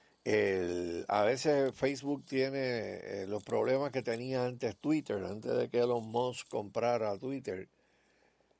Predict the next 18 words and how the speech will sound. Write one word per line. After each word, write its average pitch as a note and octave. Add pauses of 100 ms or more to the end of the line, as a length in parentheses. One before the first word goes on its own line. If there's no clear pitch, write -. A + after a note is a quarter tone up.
(100)
eh, F#2
que F#2
la F#2
antigua A2+
Twitter, A#2+
la G#2
ahora A#2
X, A2
pues F#2
censuraba A2+
todos A#2+
los, G#2+
todas A#2+
las A2
cosas A#2
que G#2
eran A2
conservadoras. A2+